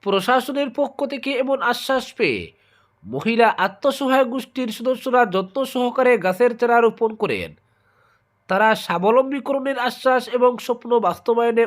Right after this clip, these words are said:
উৎসাহের সাথে গাছের চারা লাগিয়েছিলেন, কিন্তু ওইসব মহিলা কোনো ধরনের সহায়তা পাননি। এমনকি মুখ্যমন্ত্রী মহিলা উদ্যমিতা কর্মসূচির ফর্ম পর্যন্ত তাদেরকে দেওয়া হয়নি।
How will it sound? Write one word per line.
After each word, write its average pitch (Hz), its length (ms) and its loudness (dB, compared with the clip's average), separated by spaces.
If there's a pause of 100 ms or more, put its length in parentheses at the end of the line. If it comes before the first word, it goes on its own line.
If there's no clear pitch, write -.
উৎসাহের 262 440 -2
সাথে 262 300 -2
গাছের 240 340 0
চারা 240 220 2
লাগিয়েছিলেন, 220 720 -2 (1500)
কিন্তু 262 320 -6 (160)
ওইসব 254 400 0
মহিলা 262 380 0
কোনো 254 260 -2
ধরনের 247 400 2
সহায়তা 240 480 2
পাননি। 175 440 -6 (440)
এমনকি 202 460 -2
মুখ্যমন্ত্রী 262 680 -2
মহিলা 262 360 0
উদ্যমিতা 240 540 -2
কর্মসূচির 247 680 0 (200)
ফর্ম 226 400 0
পর্যন্ত 254 440 -4
তাদেরকে 247 460 -2
দেওয়া 226 260 4
হয়নি। 170 380 -2